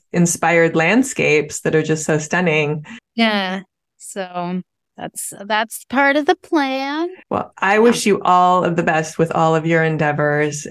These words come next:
Speaker 1: and I wish you health and happiness. And I just wanna thank you so much for being my first guest on, uh, my new podcast. And it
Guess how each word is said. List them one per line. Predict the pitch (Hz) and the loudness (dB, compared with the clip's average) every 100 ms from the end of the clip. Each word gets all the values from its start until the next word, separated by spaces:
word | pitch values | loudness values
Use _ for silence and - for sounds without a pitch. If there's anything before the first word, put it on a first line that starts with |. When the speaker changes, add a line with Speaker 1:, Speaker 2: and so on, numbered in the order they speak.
| - | -2
Speaker 1:
and | 156 151 151 151 147 - | 0 0 -2 -6 -6 -2
I | 160 | 0
wish | 160 165 | 0 -2
you | 165 | -6
health | 170 165 156 156 | -4 -2 -2 -2
and | 165 | -4
happiness. | 160 151 165 156 151 147 | -2 -2 -2 0 -2 -2
And | - | -2
I | 160 156 | 0 0
just | 170 185 | -2 -2
wanna | 185 180 | -2 0
thank | 170 165 | -2 0
you | 175 | -2
so | 175 | 0
much | 165 143 147 | -2 -2 -4
for | - 151 143 147 - | -4 -2 -2 -4 0
being | 202 190 190 190 | 4 4 6 4
my | 185 180 | 4 0
first | 180 285 277 277 | 0 0 2 2
guest | 254 262 - | 0 0 -2
on, | 226 226 226 233 | 0 4 6 4
uh, | - 214 214 220 | 4 0 2 4
my | 226 | 4
new | 226 233 | 4 2
podcast. | - 226 - 190 170 175 180 - | 2 0 0 0 2 0 -4 -6
And | 185 175 175 175 180 | -2 0 0 0 -2
it | - | -4